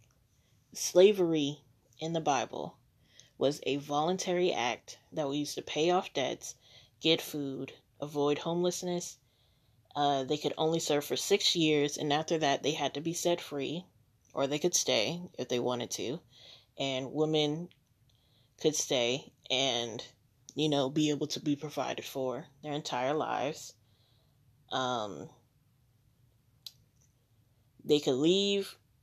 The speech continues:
if they wanted to, and if they were to leave, they should, they could be able to go into any town that they wanted to. They were supposed to be treated fairly. They were not supposed to be sent back. And yeah,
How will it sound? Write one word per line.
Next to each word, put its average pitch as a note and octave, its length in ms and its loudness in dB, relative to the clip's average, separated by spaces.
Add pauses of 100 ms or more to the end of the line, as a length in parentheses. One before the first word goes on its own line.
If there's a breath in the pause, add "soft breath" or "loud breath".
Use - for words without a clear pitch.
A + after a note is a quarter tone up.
(180)
if D#3+ 200 6
they D3+ 120 6
wanted E3+ 340 4
to, F3 380 8
and D3 120 0
if D3+ 120 -2
they C#3 140 2
were D#3+ 260 8
to F3+ 100 8
leave, F3 540 6 (320)
they D3+ 120 2
should, D3+ 360 0 (100)
they D3+ 180 4
could D3 200 0
be D3+ 160 2
able D3 200 2
to C#3+ 80 2
go D3 240 0
into D3 200 -4
any D#3 200 -4
town D#3+ 260 0
that C#3+ 140 -4
they C3+ 100 2
wanted E3 360 2
to. F3 280 6 (300 loud breath)
They C3+ 80 -2
were C#3+ 80 -2
supposed - 320 -2
to - 60 -12
be C#3+ 120 -2
treated C#3+ 300 0
fairly. D#3+ 600 6 (260 loud breath)
They B2 100 -2
were B2+ 80 -4
not C#3 180 0
supposed D#3+ 300 2
to - 40 -8
be D#3 120 -2
sent - 320 -4
back. C3+ 440 2 (800)
And C3+ 540 -2 (2750 loud breath)
yeah, G3 380 10